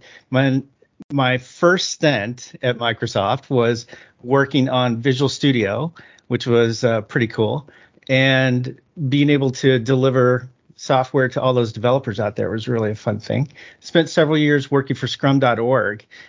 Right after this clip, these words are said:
after that, uh, teaching and building curriculum and, and such like that. And after that, I was director of technical learning at GoDaddy,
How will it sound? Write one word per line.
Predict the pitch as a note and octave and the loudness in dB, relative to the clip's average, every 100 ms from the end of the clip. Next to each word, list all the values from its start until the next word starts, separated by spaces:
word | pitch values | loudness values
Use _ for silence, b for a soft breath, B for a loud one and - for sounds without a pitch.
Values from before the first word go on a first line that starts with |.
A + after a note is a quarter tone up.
| B | B
after | A#2+ A#2 B2 | -4 -2 -2
that, | A2 A2 A#2+ - b b _ | 0 0 -2 -8 b b _
uh, | C3 A#2 A#2 A2 | -4 0 0 -2
teaching | - C#3 C3+ C3 C3+ C3+ C3+ | -2 -2 2 2 4 2 -2
and | C3 A#2+ A2+ | -2 0 2
building | C3 B2 A2+ | 2 2 -2
curriculum | - B2 A#2+ B2 A#2+ A#2+ | 0 0 0 0 0 0
and, | A2+ | -2
and | B2 A2 | -2 -4
such | G#2 B2 G#2+ | -2 -4 -2
like | A2+ G#2+ | -2 -2
that. | A#2 A#2+ E3 b b b _ | -2 -2 -6 b b b _
And | C3+ C3+ C#3 C3+ C3+ C3 _ | 2 4 4 4 2 0 _
after | C#3+ C#3+ | -4 0
that, | D#3 D#3+ E3+ | 4 4 4
I | |
was | D3 A#2 | 2 0
director | - C#3+ C3+ C3+ | 0 0 2 2
of | B2+ A#2 | 2 0
technical | D#3 C#3 C3+ C3+ | -4 -2 0 2
learning | C#3 C3+ | 4 2
at | B2+ A2 | 2 2
GoDaddy, | C#3 C#3+ D#3 E3+ G#3 G#3+ | 2 4 2 2 -4 -8